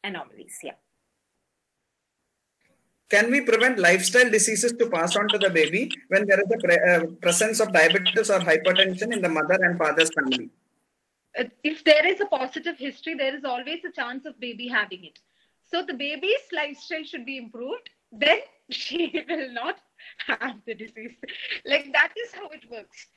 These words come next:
Speaker 1: Because, uh, um, you also know, like, that's how it works. Because, um, uh, from the baby to the mother,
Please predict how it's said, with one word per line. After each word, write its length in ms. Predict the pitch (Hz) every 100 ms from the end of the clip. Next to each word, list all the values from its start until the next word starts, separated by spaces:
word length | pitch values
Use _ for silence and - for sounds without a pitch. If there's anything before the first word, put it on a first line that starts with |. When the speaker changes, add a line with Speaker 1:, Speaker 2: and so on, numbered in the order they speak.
| _ _ _
Speaker 1:
Because, 460 | 269 311 359 370 320
uh, 460 | 302 240 - 269 262
um, 140 | 262 _ _ _ -
you 220 | 277 349 392 403 427
also 300 | 370 359 - 480 453
know, 220 | 277 202 - - - _ 254
like, 140 | 302 302
that's 320 | 294 320 - -
how 120 | 370
it 180 | 403 403
works. 280 | 262 220 _
Because, 320 | 269 294 392 427 311
um, 240 | 262 233 226 _ _ _ _ _ _ -
uh, 200 | 247 233 233 _ -
from 200 | 320 339
the 80 | 370
baby 320 | 311 311 359 403
to 80 |
the 140 | 403 359
mother, 340 | 311 294 339